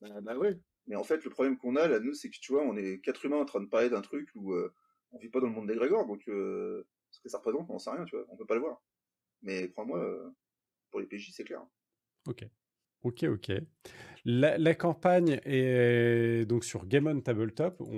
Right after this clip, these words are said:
Speaker 2: on vous remet le, le, le lien dans, dans le chat. Tac. Et, euh, vous avez eu une petite prolongation, donc c'est, c'est, il reste,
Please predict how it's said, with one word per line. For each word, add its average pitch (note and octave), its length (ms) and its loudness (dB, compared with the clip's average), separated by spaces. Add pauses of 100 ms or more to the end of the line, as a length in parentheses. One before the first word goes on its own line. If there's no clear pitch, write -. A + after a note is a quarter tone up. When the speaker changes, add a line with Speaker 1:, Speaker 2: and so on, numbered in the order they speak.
(160)
Speaker 2:
on A#2 40 -6
vous G#2 160 -4
remet A2+ 300 4
le, G#2 200 2
le, G#2+ 200 -4
le A2+ 140 0
lien A2 240 0
dans, G2+ 320 -4
dans G#2+ 140 -4
le G2 160 -4
chat. D3 280 -6 (360)
Tac. A#2 400 -8 (120)
Et, C3 420 0
euh, G#2+ 520 -2
vous G2 160 -6
avez G#2 140 2
eu A#2 120 4
une A2 160 0
petite - 360 -8
prolongation, A2+ 640 -2
donc B2+ 220 -6
c'est, - 120 -14 (200)
c'est, - 360 -12
il A2 120 -6
reste, A2+ 420 -4